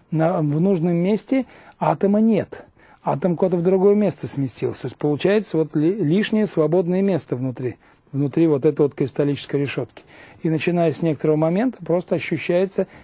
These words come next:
геометрическое изменение размеров образцов. Для этого они должны, конечно, гигантский получить поток нейтронов, гигантский флюенс, как говорится, да?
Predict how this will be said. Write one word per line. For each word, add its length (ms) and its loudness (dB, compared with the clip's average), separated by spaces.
геометрическое 920 0
изменение 560 0
размеров 580 -2
образцов. 640 -4
Для 140 2
этого 180 0
они 80 2
должны, 300 2
конечно, 340 0
гигантский 600 0
получить 480 -4
поток 460 -2
нейтронов, 880 -2
гигантский 500 -4
флюенс, 540 -2
как 200 -10
говорится, 500 -10
да? 180 -4